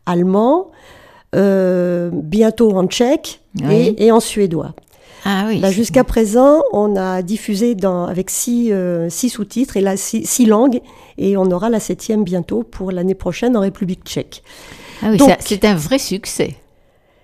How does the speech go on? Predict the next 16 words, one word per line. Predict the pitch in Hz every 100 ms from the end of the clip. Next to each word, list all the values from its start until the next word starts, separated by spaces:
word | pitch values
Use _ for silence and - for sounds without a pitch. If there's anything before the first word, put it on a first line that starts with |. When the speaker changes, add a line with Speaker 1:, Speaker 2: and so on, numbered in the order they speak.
| _ -
Speaker 1:
Oui, | 185 -
ça | - 180
marche | 170 151
bien. | 147 - _ _
Ça | - 170
Speaker 2:
Ah |
Speaker 1:
marche | 165 156
Speaker 2:
oui. | 185
Speaker 1:
bien. | 185 208 233
On | 190 190
est | 190 190
déjà | 165 190 208
dans | 190 185
toute | 226 -
l'Europe. | 196 202 - - - _ _ -
Speaker 2:
Hum. | 143 151 190